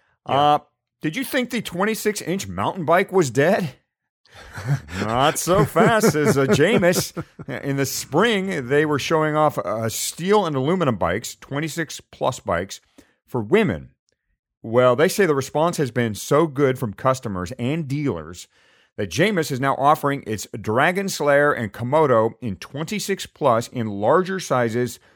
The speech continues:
Speaker 2: so men can fit them too. The two bikes also come in twenty-seven and a half plus, but the real surprise has been the number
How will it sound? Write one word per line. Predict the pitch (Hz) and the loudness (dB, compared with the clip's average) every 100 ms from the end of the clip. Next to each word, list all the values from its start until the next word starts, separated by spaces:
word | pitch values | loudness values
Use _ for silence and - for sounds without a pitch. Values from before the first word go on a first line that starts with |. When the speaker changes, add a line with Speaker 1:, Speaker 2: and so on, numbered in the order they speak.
| _ | _
Speaker 2:
so | - - 175 170 | -10 2 2 2
men | 165 185 226 214 | 2 2 2 0
can | - 135 | -2 -4
fit | 104 120 | -2 -4
them | - 92 | -2 -4
too. | - 190 175 95 67 _ _ _ _ - | -2 0 2 2 -4 _ _ _ _ -16
The | 92 | -8
two | 156 | -2
bikes | 143 143 117 | 2 2 4
also | 131 113 | 0 0
come | 110 117 | -4 -4
in | 101 | -6
twenty-seven | - 113 101 113 95 | -6 -6 -4 -4 -4
and | 87 | -2
a | |
half | 104 113 - | -2 -2 -2
plus, | 90 85 | -8 -4
but | 107 | -4
the | 98 | -2
real | 110 196 | 2 2
surprise | 208 143 131 120 | 2 2 2 4
has | 117 110 | 0 0
been | 117 | 0
the | 113 | 0
number | 113 110 127 160 107 104 | 0 4 4 4 2 0